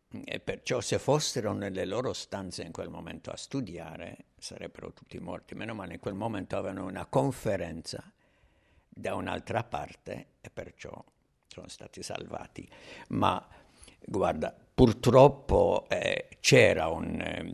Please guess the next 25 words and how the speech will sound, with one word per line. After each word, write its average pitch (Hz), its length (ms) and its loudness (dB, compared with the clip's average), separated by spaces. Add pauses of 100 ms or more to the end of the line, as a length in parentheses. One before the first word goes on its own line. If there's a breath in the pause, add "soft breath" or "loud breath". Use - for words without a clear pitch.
giudice 101 640 0
che 85 120 -2
ha 82 120 0
cercato 87 600 2
di 80 120 -6
fare 78 400 -4
un'inchiesta - 760 -6
seria, 98 560 0
che 85 140 -4
ha 82 40 -8
cercato 85 520 -4
anche 82 320 -6
di 87 140 -2
interrogare 82 880 0
ministri 87 720 -4
e 82 80 0
responsabili 80 880 -4
di 82 160 -2
alto 82 360 -2
rango. 90 600 0
È - 520 -20
stato - 420 -6
tolto 82 400 -4
il 78 140 -8
giudice, - 1300 -6